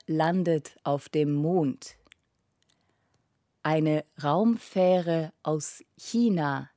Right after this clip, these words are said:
ist auf dem Mond gelandet. In der Raumfähre waren keine Menschen.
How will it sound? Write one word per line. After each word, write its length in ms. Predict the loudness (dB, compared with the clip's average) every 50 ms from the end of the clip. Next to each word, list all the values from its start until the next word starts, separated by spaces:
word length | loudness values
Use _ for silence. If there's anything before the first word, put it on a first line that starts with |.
| _ _ _ _
ist 340 | 0 0 0 0 -4 -6 -4
auf 220 | -2 -2 -2 -2 -2
dem 240 | -2 -2 0 0
Mond 440 | 0 2 2 2 2 0 -2 -6 -14 _ _ _
gelandet. 760 | -6 -2 -2 0 0 0 -2 -2 -4 -6 -8 -10 -12 -18 -20 _ _ _ _ _ _ _ _ _ _ _ _ _ _ _ _ _ _ _ _ _ _ _ _ _ _ _
In 260 | -2 -2 0 0 0 0
der 300 | 2 2 2 2 2 2
Raumfähre 960 | 2 2 2 2 0 -2 -4 -2 0 2 4 4 2 2 0 0 -2 -2 -6 _ _ _
waren 520 | -6 -4 -2 -2 -2 -2 -2 -2 -2 -2 -4
keine 460 | -6 -6 -4 -2 0 0 0 0 0
Menschen. 680 | 0 0 0 0 -2 -2 -4 -4 -2 -2 -2 -4 -6